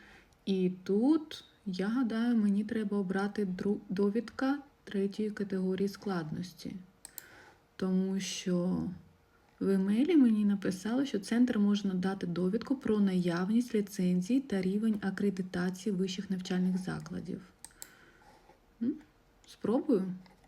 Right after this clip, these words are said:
потім розкажу. Ну що, я заповнила усі бланки, додала фото своїх дипломів, як деякі пишуть, у українців дипломи куплені в переході. Тож я їх сфоткала,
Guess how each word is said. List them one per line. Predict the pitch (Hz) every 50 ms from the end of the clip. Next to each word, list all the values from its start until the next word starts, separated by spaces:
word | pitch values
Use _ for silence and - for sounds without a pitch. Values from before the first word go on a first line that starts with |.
| _ _ _ _ _ _ _ _ _ _ _ _ _ _ _ _ _ _
потім | - 185 185 - 214 208
розкажу. | 226 208 - - 214 208 247 294 - - _ _ _ _ _ _ _ _ _ _ _ _ _ _ _ _ _ _ _ _ _ _ _ _ _ _ _ _ _ _ _ _ _ _ _ _
Ну | - 226 233 277 311
що, | 311 - - 202 185
я | 180 196 220 254 285
заповнила | 277 262 247 247 - 247 233 226 233 220 214 208 208
усі | 214 208 196 - - 202
бланки, | 185 196 196 208 233 294 311 - 226
додала | 196 190 185 196 202 202 208
фото | 208 - - 202 202 202
своїх | 196 196 - 185 196 196
дипломів, | 185 185 190 190 - 185 185 196 208 277 285 240 - - - _ _
як | 220 - 185 185 185
деякі | 185 196 190 190 - 190
пишуть, | 190 190 190 185 - 190 185 - - - - - - - - -
у | 226
українців | 208 202 202 214 208 196 226 285 359 381 - - 339 285
дипломи | 247 277 277 - 269 262 254 247 254
куплені | 247 - 254 247 - 240 240 233 226 233
в | 226 -
переході. | - 226 220 220 214 - - - 165 165 165 - 190 - - - - - - _ _ _ _
Тож | - 214 208 202 196 -
я | 208 208 208
їх | 208 208 202
сфоткала, | - - - - 226 214 220 - - 247 262 330 -